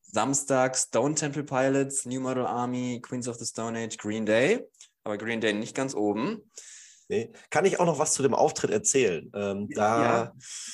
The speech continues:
Speaker 2: ist der Stecker gezogen worden bei Green Day. Ähm, die
Speaker 1: Oh.
Speaker 2: spielten so sechzehn, siebzehn Uhr und es ging ziemlich ab vor der Bühne und dann kam auch der Veranstalter eben mal kurz, äh, auf die Bühne und hat versucht, so ein bisschen, äh, beruhigend auf die Leute einzuwirken, weil die komplett durchdrehten.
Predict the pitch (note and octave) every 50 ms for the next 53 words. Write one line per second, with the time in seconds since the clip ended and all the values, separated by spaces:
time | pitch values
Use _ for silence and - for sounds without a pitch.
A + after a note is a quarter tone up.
0 | - - - - _ _ _ _ _ C#3+ C3 - D#3 C#3+ C#3 - F#3 F#3 G#3 F#3
1 | C#3 A#2 G#2 - - A2+ G#2 F#2 F2+ E2+ D#2 D2+ F2 D#2+ D#2 E2 D#2+ E2 D#2+ D#2+
2 | D2+ E2+ F2+ F#2 F#2 F2 E2+ E2 D#2 D2+ D2 D2 E2 - - F#2+ F#2+ F#2+ F#2+ D#2+
3 | - - F2+ - D3 C#3 C3+ C#3 G#2+ B2 B2+ B2+ A#2+ G#2 G2 C3+ C#3 - - -
4 | - C#3+ C#3+ C#3 C3 C3 C3+ C#3 - - A#2+ - - D3 D#3+ F3+ F#3 F#3+ F#3+ F3+
5 | - - A#2+ A#2+ B2+ - - - - A#2+ A#2+ B2+ B2+ B2+ B2 A#2+ A#2 - - -
6 | - C3 C#3+ C3+ - - - - C3+ - - - - - - C#3+ C#3 C#3+ C#3+ C3+
7 | C3 C3+ B2+ B2 C3 D#3 F3 F#3 F3 D#3 A#2+ G#2+ - - A#2+ A2 A2+ G#2+ - G#2+
8 | - - - - B2+ - - C#3 B2+ C#3 C#3+ B2 - - A#2+ A#2+ A#2 A#2 G#2+ -
9 | - - G#2+ - - - - - - - F#2 G2 G2+ G2 G#2 - - - - -
10 | - - - - - - - _ _ - A2 C3+ C#3 - - B2 G#2 B2+ C#3+ D3+
11 | D3+ D#3 D3+ D3+ D3+ D#3 - - - A2+ G#2 B2 - - - - A2 G#2 A#2 -
12 | - A#2+ A2 A2 A#2+ - - A2+ G#2 G#2 G2+ G2+ G2 - - F#2+ F#2+ F#2+ G#2 G#2
13 | D#2 G2 C3 D3 C3+ C3+ - - - - - G2 F2+ G#2 C3+ E3+ - - G#2+ F2
14 | - - E2+ F#2 F2+ - - E2+ G#2 - - G2 - G3 F#3+ - - G#3 - C#3
15 | C3 - - D3+ E3 - - - - F2 F2 - - B2+ D3 D#3+